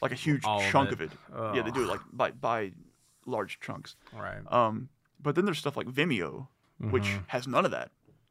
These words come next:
Speaker 1: You can put
Speaker 2: Mm.
Speaker 1: whatever the fuck you want on Vimeo.
Speaker 2: Oh.
Speaker 1: So,
Speaker 2: The
Speaker 1: it's kind of the Wild West still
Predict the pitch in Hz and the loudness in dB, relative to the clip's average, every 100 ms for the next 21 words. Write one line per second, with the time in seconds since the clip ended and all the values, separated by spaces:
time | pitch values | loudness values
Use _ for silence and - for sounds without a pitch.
0 | - 107 113 113 123 120 123 131 - 123 | -4 0 2 2 2 0 -4 -8 -8 -4
1 | 143 113 92 - 139 - - 139 _ - | -2 -2 -4 -8 -8 -10 -12 -18 _ -14
2 | 98 107 113 90 85 85 90 98 120 92 | -8 -6 -4 -6 -10 -12 -10 -4 -2 -4
3 | 131 _ _ _ _ _ _ _ _ _ | -8 _ _ _ _ _ _ _ _ _
4 | _ - 104 98 92 - 151 120 127 127 | _ -4 -2 0 -2 4 6 8 8 8
5 | 123 117 - 120 98 | 4 0 -2 -6 -8